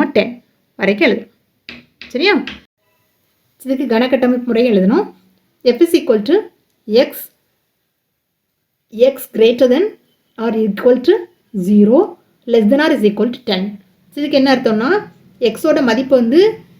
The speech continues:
ஜீரோவும் உண்டு, ஜீரோவோட greater than numbers. எது வரைக்கும் எழுதணும்? Less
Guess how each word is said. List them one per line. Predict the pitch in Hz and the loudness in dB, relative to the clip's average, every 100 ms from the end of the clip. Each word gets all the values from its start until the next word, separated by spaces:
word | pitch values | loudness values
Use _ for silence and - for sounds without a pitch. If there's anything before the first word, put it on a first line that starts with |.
| _ _ _ _ _ _ _ _ _ - 190 | _ _ _ _ _ _ _ _ _ -8 0
ஜீரோவும் | 277 311 330 339 | 4 6 6 6
உண்டு, | 226 196 190 311 440 - _ _ _ _ - | 4 4 4 2 0 -6 _ _ _ _ -8
ஜீரோவோட | 269 339 359 285 240 381 | 2 4 6 4 2 2
greater | 247 240 247 277 | 4 4 4 2
than | 262 202 | 2 2
numbers. | 185 190 - - - _ _ _ _ _ _ _ _ _ _ - | 0 -2 -10 -16 -20 _ _ _ _ _ _ _ _ _ _ 0
எது | 269 330 | 4 6
வரைக்கும் | 339 349 | 4 4
எழுதணும்? | 311 311 311 339 392 - _ _ _ _ _ _ - 226 | 2 0 0 0 0 -6 _ _ _ _ _ _ -14 0
Less | 247 | 2